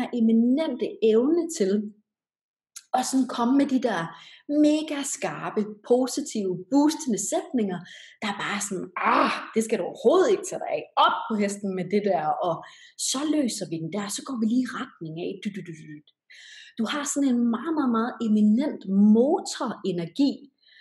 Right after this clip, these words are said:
som jeg vitterligt sjældent har oplevet, hvis jeg overhovedet nogensinde har oplevet det hos, hos noget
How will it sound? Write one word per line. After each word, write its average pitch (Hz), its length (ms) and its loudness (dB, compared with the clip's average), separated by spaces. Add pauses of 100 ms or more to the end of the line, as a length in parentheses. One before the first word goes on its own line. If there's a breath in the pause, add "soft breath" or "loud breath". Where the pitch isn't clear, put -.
(160 soft breath)
som 226 120 4 (100)
jeg 202 80 0 (260)
vitterligt 311 500 0 (120)
sjældent 311 480 2
har - 180 -4
oplevet, 165 440 -4 (580 loud breath)
hvis 226 240 4
jeg 202 80 4 (100)
overhovedet 254 440 2 (160)
nogensinde 262 520 2
har 190 160 -2
oplevet 170 340 -8
det 165 140 -4
hos, 190 140 -4 (240)
hos 196 100 -4 (100)
noget 208 120 0